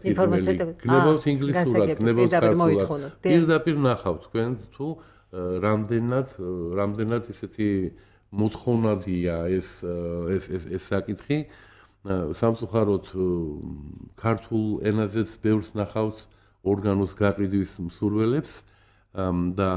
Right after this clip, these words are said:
Speaker 2: მ, მსოფლიოში ხომ, ა, აურაცხელია. გამომდინარე იქიდან, რომ, ამ, ა, ორგანოების დონაცია, ა, ითვლება, რომ უნდა იყოს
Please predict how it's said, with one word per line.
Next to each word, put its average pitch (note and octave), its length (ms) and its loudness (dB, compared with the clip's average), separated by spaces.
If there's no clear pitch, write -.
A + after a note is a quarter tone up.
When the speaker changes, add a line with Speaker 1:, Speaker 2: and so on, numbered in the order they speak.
Speaker 2:
მ, E2+ 600 -6
მსოფლიოში G2+ 500 -4
ხომ, A2+ 280 -2
ა, F2+ 160 -4
აურაცხელია. F2 840 -4
გამომდინარე D3+ 580 0
იქიდან, C3 380 -2
რომ, A2+ 300 2
ამ, F2+ 360 -4
ა, F2 160 -4
ორგანოების G#2+ 800 0
დონაცია, G2+ 840 0
ა, - 720 -16
ითვლება, G2 600 0
რომ F2+ 240 0
უნდა F#2+ 240 -2
იყოს F2 380 -2